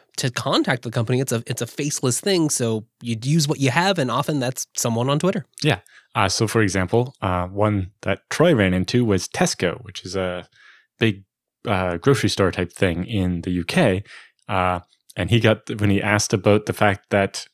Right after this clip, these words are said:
Speaker 2: um, I think it was, uh, when you do a password reset,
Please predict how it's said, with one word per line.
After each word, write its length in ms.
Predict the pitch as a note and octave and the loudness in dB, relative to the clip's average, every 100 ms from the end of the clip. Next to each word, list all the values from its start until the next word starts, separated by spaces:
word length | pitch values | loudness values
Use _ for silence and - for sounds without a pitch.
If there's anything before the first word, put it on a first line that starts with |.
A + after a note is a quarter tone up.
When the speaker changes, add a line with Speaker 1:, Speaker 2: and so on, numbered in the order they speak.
| _ | _
Speaker 2:
um, 520 | G#2+ G2 F#2+ F2+ F#2 A2 - | -6 -2 -2 -2 -4 -8 -8
I 100 | F#2 | -8
think 160 | F2+ | -4
it 100 | G2 | -4
was, 160 | F#2 - | -4 -6
uh, 180 | G#2 F2+ | -2 -2
when 140 | F#2 F#2+ | 2 2
you 300 | F#2+ F#2+ F#2 _ | 2 -2 -6 _
do 160 | A#2+ G#2+ | 4 4
a 60 | |
password 420 | - D#3+ - B2+ | 4 0 2 0
reset, 500 | G2 G#2 - E2 F2 | 2 -2 0 -2 -2